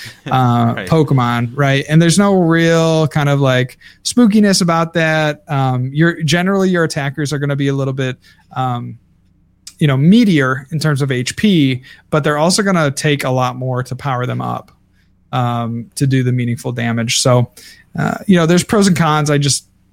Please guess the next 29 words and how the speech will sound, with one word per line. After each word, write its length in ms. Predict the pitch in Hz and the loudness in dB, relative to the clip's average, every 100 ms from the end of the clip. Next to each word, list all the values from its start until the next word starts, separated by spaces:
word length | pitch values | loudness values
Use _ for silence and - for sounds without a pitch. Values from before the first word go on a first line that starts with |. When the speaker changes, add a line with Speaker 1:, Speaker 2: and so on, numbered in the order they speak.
| _ - | _ -16
Speaker 2:
uh, 220 | - 135 170 | -14 -6 -2
unfortunately, 460 | 160 190 185 185 | 2 2 2 2
without 320 | 156 151 147 | 4 2 2
a 200 | 147 139 | 2 0
solid 460 | 123 - 131 131 139 | 0 -2 -2 0 -2
draw 240 | 131 123 156 | -2 -4 -2
engine 400 | 175 196 202 208 | -2 0 0 -2
for 180 | 160 | -4
fighting, 520 | 139 135 147 202 233 - _ _ _ - | -4 -2 0 0 -2 -8 _ _ _ -2
I 100 | 139 | 0
think 120 | 143 | 2
Speaker 1:
Yeah, 60 | 143 | 0
Speaker 2:
it 20 | |
just 120 | 131 | 0
Speaker 1:
I 20 | |
think 120 | 139 127 | 0 0
Speaker 2:
has 80 | 123 | -2
Speaker 1:
that's 120 | 127 | -4
Speaker 2:
to 60 | - | -2
Speaker 1:
the 60 | |
main 40 | 135 | -2
Speaker 2:
stay 40 | |
in 40 | 127 | -2
the 60 | 123 | -2
Speaker 1:
thing 80 | 120 | -2
it's 120 | 120 | -4
Speaker 2:
background. 320 | 101 123 123 | -4 -4 -4
Speaker 1:
lacking. 200 | 123 104 _ _ _ _ _ _ _ _ _ - | -6 -16 _ _ _ _ _ _ _ _ _ -4
Speaker 2:
Yeah, 280 | 135 127 | 0 0